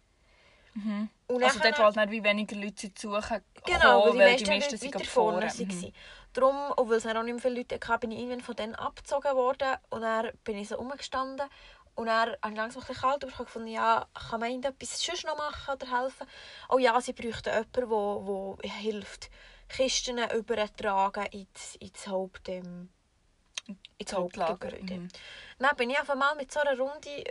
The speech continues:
Speaker 2: übergelaufen, irgendwelche Kisten mit irgendwelchen Materialien haben wir da übertragen, in das Hauptlager rein. Und dann,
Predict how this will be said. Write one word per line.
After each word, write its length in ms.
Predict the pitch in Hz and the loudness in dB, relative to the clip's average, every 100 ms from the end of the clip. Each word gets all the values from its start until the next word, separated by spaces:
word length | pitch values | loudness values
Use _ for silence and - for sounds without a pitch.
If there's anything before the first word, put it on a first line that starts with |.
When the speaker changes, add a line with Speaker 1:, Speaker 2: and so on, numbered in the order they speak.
| 339 | -4
Speaker 2:
übergelaufen, 760 | 392 381 - 349 359 - 359 339 - | -4 -8 -2 -2 -2 -6 -2 -2 -2
irgendwelche 640 | 277 - 226 254 262 - | -6 -6 -8 -8 -8 -8
Kisten 440 | 269 - 254 269 | -8 -6 -8 -8
mit 200 | 233 214 | -10 -10
irgendwelchen 520 | 254 277 233 247 262 | -10 -8 -8 -10 -10
Materialien 640 | 233 196 - 233 285 320 302 | -10 -10 -8 -4 -2 -2 -6
haben 220 | 277 277 | -8 -8
wir 80 | 269 | -8
da 120 | 254 | -8
übertragen, 560 | 262 254 - 233 233 | -8 -12 -12 -10 -10
in 520 | 233 - - - - - | -14 -20 -20 -20 -20 -18
das 140 | 208 | -4
Hauptlager 640 | 240 262 - 262 254 262 | -2 -2 -2 0 0 0
rein. 320 | - 240 247 247 - - - _ _ - | -8 -6 -8 -10 -18 -20 -20 _ _ -6
Und 80 | |
dann, 120 | 240 | -2